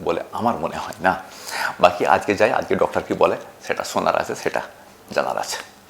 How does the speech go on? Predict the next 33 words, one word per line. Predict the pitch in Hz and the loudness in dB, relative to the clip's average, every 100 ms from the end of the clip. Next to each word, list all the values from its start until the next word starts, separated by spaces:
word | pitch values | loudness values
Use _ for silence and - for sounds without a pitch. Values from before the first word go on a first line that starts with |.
| - - - - - - - | -20 -20 -20 -20 -14 -6 2
এবার | 107 | 4
বক্তব্য | 85 - 80 | 2 0 -4
শেষ | 90 | -2
করতে | - - 127 | -2 0 0
হবে। | 160 - - | 0 -2 0
আপনার | - - 120 | 0 0 -2
প্রশ্নের | 110 - - | -4 -6 -12
উত্তর | - - | -4 -4
আপনি | - | -2
পেয়ে | - 87 | 0 4
গেছেন। | 92 - 160 180 - - - - - | 4 2 -2 -4 -10 -6 -4 -4 -2
আহ, | - - | -2 0
এই | 127 | 0
সম্পর্কে | 147 135 139 127 | 0 0 -2 -2
যদি | 110 104 | 2 2
আমাকে | 101 - 69 - - - - - | 2 2 -4 -4 -12 -6 -6 4
আলাদা | 95 123 143 | 6 6 4
করে | 151 120 | 4 4
ভিডিও | 98 104 | 4 4
বানাতে | 87 85 80 | 6 4 2
বলেন | 80 87 - - - - | 0 0 -2 -14 -20 -14
যে | - 87 | 2 4
আপনি, | 76 90 87 - - - - | 4 2 -2 -4 -6 -4 0
আহ, | 73 76 76 - | 4 4 4 2
ইসলামের | 110 - 104 104 | 0 2 2 6
বাইরের | 101 143 135 | 6 6 6
উপাদান | 120 104 92 | 4 2 0
থেকে | 98 117 | -4 -6
ইসলামের | - 92 | -4 -6
শ্রেষ্ঠত্ব | - - - - | -6 -8 -8 -2
প্রমাণ | 95 90 | 0 0
করে | 90 | 4
দেখান, | 87 - - | 4 4 0